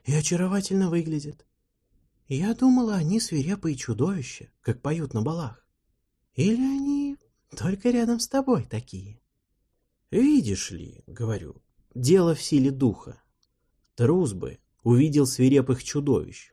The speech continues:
будь уверена. А ты видишь их настоящее, ну, как сказать, красоту страха, как у волков или рысей".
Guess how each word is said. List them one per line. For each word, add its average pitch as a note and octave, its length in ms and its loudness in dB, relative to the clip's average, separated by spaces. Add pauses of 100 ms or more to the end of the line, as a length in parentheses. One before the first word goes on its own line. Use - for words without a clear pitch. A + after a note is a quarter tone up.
будь G#2+ 280 0
уверена. F#2+ 540 -4 (480)
А G2+ 120 -6
ты C4 420 2
видишь G#3 600 -4
их F#3 220 -4
настоящее, D#3 1200 -4 (580)
ну, B2 540 2 (160)
как A#2+ 200 2
сказать, F2 440 -12 (480)
красоту F3 520 -2
страха, - 720 -6 (340)
как B2+ 220 -2
у A#2 60 2
волков C#3 480 2
или F2+ 140 -2
рысей". - 460 -4